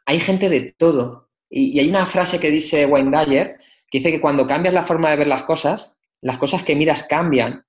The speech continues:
Cuando tú vas, eh, <laughs> eh, también Wayne Dyer también dice que no atraes a tu vida lo que quieres, que atraes lo que eres. Uniendo esas dos frases es que si tú vas en,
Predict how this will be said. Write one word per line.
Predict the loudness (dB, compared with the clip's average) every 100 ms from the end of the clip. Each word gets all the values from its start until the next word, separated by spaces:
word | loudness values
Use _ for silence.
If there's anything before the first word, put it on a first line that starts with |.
| _ _ -4
Cuando | 0 0
tú | 2 2
vas, | 0 -4 -6
eh, | 0 0 0 -6
<laughs> | -12 -12 -14 -4
eh, | -2 0 -2
también | -2 0 2
Wayne | 2 0 -2
Dyer | 0 2
también | 2 0 -2 0
dice | 2 2
que | 0 0
no | 0 0
atraes | 0 -2 -2
a |
tu | 0
vida | 2 2
lo | 2
que | -2 -2
quieres, | 0 0 0 -4 -18 _
que | -4
atraes | 0 0 0
lo | 0 0
que | 0 2
eres. | 0 -2 -6 _ _ -8
Uniendo | -2 0 0 0
esas | -2
dos | 0 0
frases | -2 -2 -2
es | -4 -4
que | -4
si | -2
tú | -2 -2
vas | -2 -2
en, | -2 -2 -4 -8